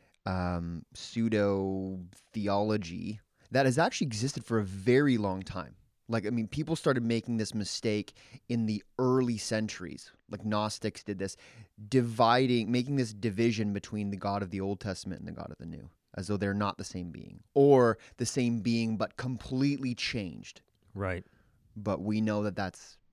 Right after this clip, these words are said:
Speaker 1: not the case. That's not, that's not the, in the very nature of God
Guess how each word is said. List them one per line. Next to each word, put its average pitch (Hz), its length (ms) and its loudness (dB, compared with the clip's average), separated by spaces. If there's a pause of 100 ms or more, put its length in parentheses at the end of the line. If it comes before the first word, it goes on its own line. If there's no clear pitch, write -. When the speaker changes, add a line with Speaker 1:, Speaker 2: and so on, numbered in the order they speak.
(280)
Speaker 1:
not 104 220 -8
the - 60 -12
case. 107 260 -2
That's - 220 -2
not, 110 220 -2
that's 107 200 -6
not 107 200 -4
the, 104 260 -6
in 120 100 -2
the 98 60 -4
very 101 180 -2
nature 101 400 -4
of 92 200 -8
God 98 440 2